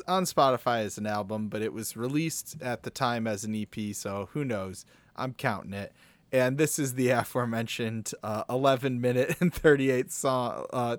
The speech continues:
thirty-eight second long song. Uh, and it is All Delighted People, original version from the E P of the same name by Sufjan Stevens. And, uh, were you familiar with this,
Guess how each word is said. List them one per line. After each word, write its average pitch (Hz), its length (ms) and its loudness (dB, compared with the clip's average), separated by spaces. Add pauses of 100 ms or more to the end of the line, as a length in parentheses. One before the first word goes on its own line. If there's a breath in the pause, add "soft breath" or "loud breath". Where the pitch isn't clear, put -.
thirty-eight 139 360 4
second 123 480 -4
long 120 280 -4
song. 123 500 -4 (580 loud breath)
Uh, 107 360 0 (160)
and 131 180 0
it 131 140 2
is 120 340 -2 (580 soft breath)
All 156 180 6
Delighted 120 480 2
People, 110 580 -2 (100)
original 127 500 2
version 104 460 -4
from 120 500 0 (120)
the 110 240 -6
E 175 160 -2
P 131 560 -2 (760)
of 113 160 -6
the 110 60 -6
same 127 300 0
name 104 500 -4 (100)
by 117 140 0
Sufjan 107 520 -4
Stevens. 98 640 -8 (540 soft breath)
And, 110 600 -4
uh, 113 300 -2
were 147 120 4
you 180 160 4
familiar 170 440 4
with 170 140 0
this, - 400 -2